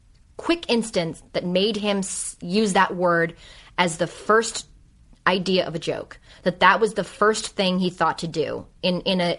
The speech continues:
that his instinct, that means he didn't have time to think about it, that his instinct was to immediately use that word in a response joke. And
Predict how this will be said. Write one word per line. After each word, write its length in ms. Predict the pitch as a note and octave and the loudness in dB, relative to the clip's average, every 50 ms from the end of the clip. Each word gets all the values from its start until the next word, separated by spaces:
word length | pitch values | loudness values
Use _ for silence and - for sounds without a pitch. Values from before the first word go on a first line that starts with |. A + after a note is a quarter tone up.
| - _ - | -6 _ -4
that 140 | B3 F#3+ G3 | -2 -2 0
his 160 | F#3 E3 - - | -2 -4 -4 0
instinct, 640 | C#4+ D#4+ E4 D4+ - - - - E2 - - - - - - - - - | 2 2 4 2 2 -2 -6 -8 -8 -8 -12 -18 -18 -18 -20 -20 -2 2
that 120 | - C4+ D#4+ | 4 4 4
means 160 | F4 F4 C4+ | 4 2 0
he 60 | C#4+ | 2
didn't 160 | C#4 D4+ E4 | 2 2 2
have 120 | F4 E4+ - | 0 -2 -2
time 260 | - D4 D4+ D4+ C#4 | -2 0 0 0 0
to 60 | A3+ | -2
think 260 | - - C#4+ D4 C#4 | -2 -2 -2 -2 0
about 260 | C#4 F#3+ F3 C3+ - | 0 0 0 0 0
it, 160 | - - - - | -2 -6 -6 -4
that 100 | F#3 F#3+ | -2 -2
his 140 | G3 F#3 - - | -2 -2 0 2
instinct 520 | C4 C#4 D4 - - - G#3 F3+ E3+ - | 2 4 2 2 0 -2 -2 -2 -2 -2
was 160 | F#3 F3+ F3 - | -4 -4 -2 -4
to 120 | - - | -4 -4
immediately 800 | - F#3+ G3 G3+ G#3 A3+ A3 A#3 G#3+ - F3 G3+ G3+ G3 G3 - - - | -2 -2 0 2 2 2 2 2 0 0 -2 -2 -4 -4 -6 -10 -12 -8
use 340 | F3+ F3+ G3 G#3 G#3+ F#3 - | -4 -2 0 0 0 0 2
that 220 | F#3 F3+ - - | 0 0 0 0
word 360 | F3+ F#3 F#3 F3 E3+ E3 E3 - | 0 2 2 2 2 2 0 -2
in 140 | - E3+ E3+ | -2 -4 -4
a 80 | D#3+ | -2
response 500 | D#3 E3 - - - E3+ D3+ C#3+ C#3+ - | -4 -4 -6 -4 -4 -4 -4 -4 -6 -8
joke. 400 | - - D#3 - F#2+ F#2 - - - - - - - - - - - - - | -8 -6 -6 -6 -6 -8 -12 -14 -20 -20 -20 -20 -20 -20 -20 -20 -20 -6 2
And 320 | - G#3 A3+ A3+ A3+ A3+ | 4 4 4 4 2 0